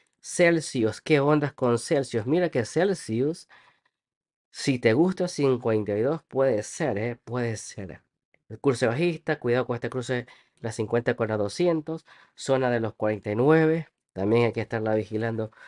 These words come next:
muy de cerca. Seguimos viendo, si te gusta Celsius, cuidado, ¿eh? Si te gusta Celsius, cuidado. Y está interesante ya a partir de ahí, de los cincuenta y dos. Sería doscientos semanal, sería una zona interesante, treinta y cinco, sí, una zona muy interesante. El problema es que no sabemos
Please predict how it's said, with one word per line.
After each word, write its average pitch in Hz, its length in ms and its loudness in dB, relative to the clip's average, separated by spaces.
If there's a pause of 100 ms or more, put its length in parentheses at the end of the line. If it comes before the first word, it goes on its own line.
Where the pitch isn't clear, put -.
(220)
muy 131 360 2
de 113 180 2
cerca. 139 500 -4
Seguimos 120 600 0
viendo, 113 640 0
si 127 140 -4
te 120 100 2
gusta 143 260 0
Celsius, 151 420 -4
cuidado, 104 480 -2
¿eh? 156 60 -10 (720)
Si - 160 -4
te 104 100 0
gusta 127 280 0
Celsius, 131 480 -2
cuidado. 117 540 -2 (960)
Y 151 400 0 (260)
está 127 280 0
interesante 135 760 0
ya 107 260 -2
a 101 80 -10
partir 104 480 -8
de 92 160 -6
ahí, 87 180 -8
de 95 120 -6
los 98 140 -6
cincuenta 95 540 -4
y 85 60 -8
dos. 73 300 -14 (500)
Sería 139 340 6
doscientos 160 680 2
semanal, 143 520 2
sería 127 220 0
una 139 140 2
zona 143 200 0
interesante, 131 480 2
treinta 127 240 -2
y 131 40 0
cinco, 143 300 -4
sí, 185 300 -2
una 120 160 0
zona 110 240 -2
muy 123 380 0
interesante. 98 520 -4
El 92 60 -10
problema 123 260 0
es 117 80 -8
que - 100 -4
no 113 120 0
sabemos 110 420 0